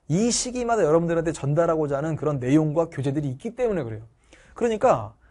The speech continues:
정말 인터넷 강의 들을 때 가장 현명한 건 아까 보험 얘기도 했지만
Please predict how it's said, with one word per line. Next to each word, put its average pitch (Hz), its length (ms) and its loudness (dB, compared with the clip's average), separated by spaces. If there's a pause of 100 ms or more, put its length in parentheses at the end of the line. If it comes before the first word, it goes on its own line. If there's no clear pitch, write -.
(160)
정말 254 280 0
인터넷 247 280 2
강의 247 220 0
들을 196 180 0
때 226 80 4
가장 190 220 -4
현명한 240 480 0
건 131 320 0 (420)
아까 180 240 2
보험 240 320 2
얘기도 233 220 2
했지만 139 440 -4